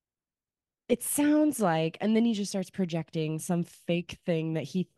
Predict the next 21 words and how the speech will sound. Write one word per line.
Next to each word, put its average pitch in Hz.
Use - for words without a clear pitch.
thinks 185
is 170
going 160
to 156
happen. 147
"It -
sounds 277
like 196
in 190
five 196
to 196
ten 175
years, 156
you're 220
just 214
gonna 190
go 165
screw 214
some 175
woman 156
because 165